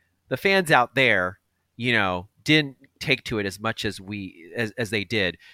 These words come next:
just the amount of sort of genuine sort of appreciation and thanks that we got from the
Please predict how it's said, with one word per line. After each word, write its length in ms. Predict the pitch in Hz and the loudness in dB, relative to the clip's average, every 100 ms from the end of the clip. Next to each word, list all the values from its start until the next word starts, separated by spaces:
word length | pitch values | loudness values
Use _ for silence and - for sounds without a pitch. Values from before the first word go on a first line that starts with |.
| _ - | _ -10
just 460 | 123 160 202 - | 2 2 2 -4
the 140 | 151 135 | -4 -4
amount 440 | 120 120 123 113 - | 0 0 0 -4 -6
of 280 | 107 104 - | -4 -4 -6
sort 240 | 120 113 | -6 -4
of 240 | 104 90 _ _ _ _ | -4 -8 _ _ _ _
genuine 500 | - 135 135 131 123 | -4 -4 -2 -4 -4
sort 180 | 117 117 | -4 -8
of 40 | 95 | -8
appreciation 1300 | - 131 120 - 110 107 104 - 104 101 98 95 90 _ _ _ - | -10 -6 -4 -4 -4 -4 -4 -4 -2 -4 -6 -10 -16 _ _ _ -8
and 220 | 104 92 | -6 -4
thanks 320 | 120 117 - | -4 -4 -4
that 140 | 104 | -4
we 100 | 92 | -4
got 320 | 95 101 98 - | -2 0 -2 -4
from 200 | - 98 | -8 -6
the 120 | 98 | -6